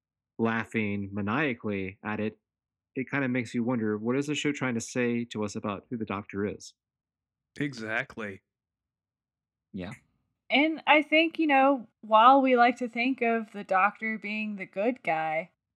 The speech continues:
Speaker 4: it's not always the case. I mean, we've seen him with a rock in his hand wanting to bludgeon somebody. So who's not to say that he also wants to see a city burn?
Speaker 1: You have to think about if the Doctor's perspective about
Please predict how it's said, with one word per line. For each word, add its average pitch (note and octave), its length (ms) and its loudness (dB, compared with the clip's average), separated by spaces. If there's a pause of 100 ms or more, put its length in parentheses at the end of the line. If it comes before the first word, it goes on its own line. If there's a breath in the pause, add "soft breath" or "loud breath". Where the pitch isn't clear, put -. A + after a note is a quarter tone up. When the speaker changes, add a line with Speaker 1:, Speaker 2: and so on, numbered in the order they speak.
Speaker 4:
it's - 240 -14
not C#4+ 300 6
always A#3+ 560 4
the F#3 80 -14
case. G3 760 -2
I G#3+ 80 -4
mean, G3 220 -6
we've G#3 180 -8
seen C4 260 2
him A#3 200 6
with G#3 140 -2
a G3 80 -4
rock G3+ 280 6
in B3+ 100 6
his G#3 160 2
hand F#3+ 280 0
wanting G3 220 -6
to F#3+ 100 -14
bludgeon A#3+ 440 2
somebody. F3 640 -2 (500 soft breath)
So G#3 640 2
who's B3 220 2
not C4+ 180 6
to C4+ 80 -2
say C#4 180 6
that C#4 160 6
he C4 140 6
also C4+ 320 6
wants C4+ 180 4
to C4+ 80 -2
see C#4 160 2
a C#4 80 6
city C#4 300 4
burn? B3 420 2 (500)
Speaker 1:
You C3 180 2
have C#3+ 180 0
to B2 80 -6
think C3 260 0
about A#2 280 0
if - 300 -10 (280)
the B2+ 80 2
Doctor's A#2+ 420 0
perspective A#2+ 640 -2
about A2 520 -2